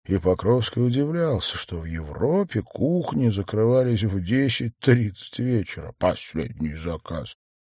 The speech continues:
Люди в Европе хотели жить для себя, а в России они жили для него. Люди в России жили так, чтобы Покровскому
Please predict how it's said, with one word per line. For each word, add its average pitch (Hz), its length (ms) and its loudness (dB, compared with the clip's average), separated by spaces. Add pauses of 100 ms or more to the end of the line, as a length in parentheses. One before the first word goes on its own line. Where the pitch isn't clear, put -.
(120)
Люди 135 520 8
в 131 120 6
Европе 131 560 8
хотели 139 600 2
жить 147 260 0
для 135 220 4
себя, 123 760 4 (320)
а 101 180 8
в 117 80 8
России 120 520 6
они 127 300 4
жили 90 280 -2
для 92 260 0
него. 120 880 6 (540)
Люди 131 280 8
в 139 100 8
России 151 560 6
жили 143 340 2
так, 147 380 4
чтобы 135 340 -2
Покровскому 135 1200 0